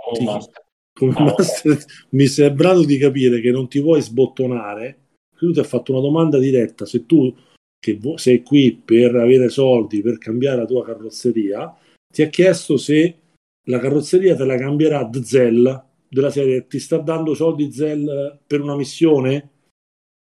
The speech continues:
Speaker 2: Tu
Speaker 1: Eh.
Speaker 2: adesso stavi dicendo che lei ti aveva cercato perché era affascinata dalla tua, dalla, dal tuo physique du rôle, però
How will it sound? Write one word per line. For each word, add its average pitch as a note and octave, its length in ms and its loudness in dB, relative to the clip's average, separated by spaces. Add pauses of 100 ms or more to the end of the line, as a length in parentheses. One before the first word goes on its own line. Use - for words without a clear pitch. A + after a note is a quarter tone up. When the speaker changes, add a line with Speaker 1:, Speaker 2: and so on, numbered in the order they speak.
(140)
Speaker 2:
Tu - 100 2
Speaker 1:
Eh. - 80 8
Speaker 2:
adesso B2 540 2 (180)
stavi D3+ 280 -6
dicendo F#3 920 -6 (280)
che E3 400 -2 (540)
lei C#3 440 0
ti A#2 100 -14
aveva C3 220 -4
cercato E3+ 500 0
perché C3 180 -2
era C3 100 0
affascinata C#3+ 680 -4
dalla A#2 200 -2
tua, A2 500 -2 (380)
dalla, A2+ 320 0 (140)
dal A#2 240 0
tuo D3+ 140 6
physique C3+ 500 0
du C#3 100 6
rôle, C#3 640 4
però D#3+ 420 0